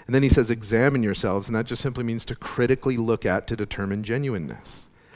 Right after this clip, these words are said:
Is my profession of faith genuine, right? I say I, I, I believe in Christ, I say it, but how am I living? Am I living in obedience to him? Do I have a changed nature? Do I regularly, habitually put,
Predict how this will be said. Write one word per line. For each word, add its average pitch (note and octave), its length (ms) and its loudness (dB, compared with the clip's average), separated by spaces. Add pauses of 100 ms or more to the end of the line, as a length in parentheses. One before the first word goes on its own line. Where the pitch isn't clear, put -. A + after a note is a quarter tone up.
(320)
Is A#2+ 140 -2
my C3 100 4
profession C#3+ 540 0
of C#3 80 0
faith C#3 320 -2
genuine, D#3 580 -4 (320)
right? D3+ 300 -2 (1040)
I A#2+ 80 2
say D#3 520 8
I, A#2 120 4
I, B2 260 4
I A#2+ 140 4
believe A#2+ 340 0
in G#2+ 80 -4
Christ, A#2 380 0
I A2+ 80 2
say D#3 260 4
it, C#3 80 4
but G#2+ 120 0
how C3+ 180 2
am C#3+ 100 2
I C#3+ 80 2
living? C3 500 0 (300)
Am C3 120 4
I B2+ 80 6
living C3+ 360 6
in C#3+ 140 4
obedience C3+ 520 2
to D3+ 100 2
him? E3+ 300 4 (440)
Do C3+ 100 6
I C3+ 60 8
have C#3 160 6
a C3+ 40 2
changed B2+ 400 0
nature? D3 440 2
Do C3+ 160 2
I A2 60 6
regularly, C3+ 600 4
habitually B2+ 580 0
put, C3 280 0